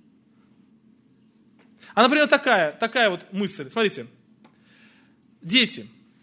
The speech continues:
когда вы идёте на служение, то на служение должны добираться сами. А обратно вас сюда Дух Святой перенесёт.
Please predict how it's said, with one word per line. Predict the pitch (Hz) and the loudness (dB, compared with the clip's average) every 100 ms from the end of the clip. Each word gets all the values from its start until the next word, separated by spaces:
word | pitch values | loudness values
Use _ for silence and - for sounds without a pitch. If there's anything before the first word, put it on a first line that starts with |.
| _ _ - | _ _ -6
когда | 185 190 262 285 | -4 2 2 2
вы | 254 | 0
идёте | 196 277 226 | 0 -2 -2
на | 226 | -4
служение, | 233 208 269 339 277 147 107 - _ - _ _ _ _ - - | -4 -6 -4 -4 -6 -6 -10 -18 _ -20 _ _ _ _ -20 -10
то | - | -2
на | 220 | 0
служение | 226 240 190 302 320 | 0 -2 0 0 2
должны | 202 190 262 | 2 2 2
добираться | 214 226 247 254 | 2 2 2 -2
сами. | - 233 190 139 110 - _ _ _ _ _ _ _ - _ | -2 0 0 -2 -8 -14 _ _ _ _ _ _ _ -20 _
А | 196 220 | 4 6
обратно | 233 311 330 233 | 8 8 6 4
вас | 214 247 | 0 0
сюда | 214 226 | -4 -6
Дух | 185 | -6
Святой | - 156 135 | -10 -12 -12
перенесёт. | 127 120 - 107 | -12 -16 -18 -20